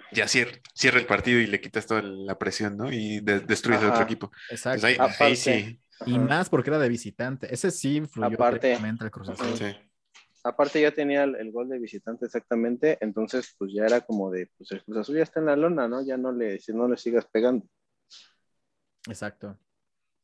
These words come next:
Speaker 3: Y el de
Speaker 2: Entonces
Speaker 3: Monterrey, o sea, tienes razón, el Piojo,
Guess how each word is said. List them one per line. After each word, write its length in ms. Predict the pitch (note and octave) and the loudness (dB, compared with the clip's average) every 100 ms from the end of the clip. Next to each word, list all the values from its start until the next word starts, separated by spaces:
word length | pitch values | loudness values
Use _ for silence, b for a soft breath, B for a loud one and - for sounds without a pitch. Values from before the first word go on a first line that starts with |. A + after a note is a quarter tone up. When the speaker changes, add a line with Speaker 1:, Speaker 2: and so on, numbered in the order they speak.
| - | -8
Speaker 3:
Y 160 | A#2 | -2
el 180 | A2+ G#2+ | 0 0
de 80 | G#2 A2 | 0 0
Speaker 2:
Entonces 120 | G#2+ | 2
Speaker 3:
Monterrey, 560 | A#2 A#2 A#2+ A#2 C#3 | 0 2 2 2 0
o 60 | D#3 | 2
sea, 120 | C#3+ | 0
tienes 180 | F#3 G#3+ | 2 4
razón, 540 | C#3 - C#3 F3 F#3 _ _ _ _ _ | 2 2 -2 -2 -6 _ _ _ _ _
el 140 | - A2+ | -8 -4
Piojo, 760 | B2 C3+ C3+ D3+ D3+ B2 G#2 | 0 0 2 2 2 0 -4